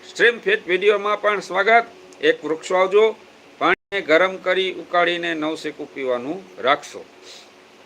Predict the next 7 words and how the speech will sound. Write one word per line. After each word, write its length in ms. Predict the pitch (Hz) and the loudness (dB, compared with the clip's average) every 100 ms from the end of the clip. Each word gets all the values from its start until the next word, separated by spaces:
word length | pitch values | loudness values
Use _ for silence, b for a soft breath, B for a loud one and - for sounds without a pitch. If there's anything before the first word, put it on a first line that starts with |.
| - | -8
આ 300 | 120 147 208 | 0 0 0
શિયાળાની 600 | 202 - 196 190 139 101 | -6 -4 2 2 0 -6
અંદર 600 | 78 - - - - 175 | -14 -20 -20 -10 0 0
તો 100 | 180 - | 0 -2
ફાયદાકારક 540 | 180 208 185 139 131 127 | 0 2 2 0 -2 -4
રહેશે. 380 | 139 175 220 - - - - | -2 2 2 0 -16 -20 -2
સતત 380 | 196 196 240 | 0 4 4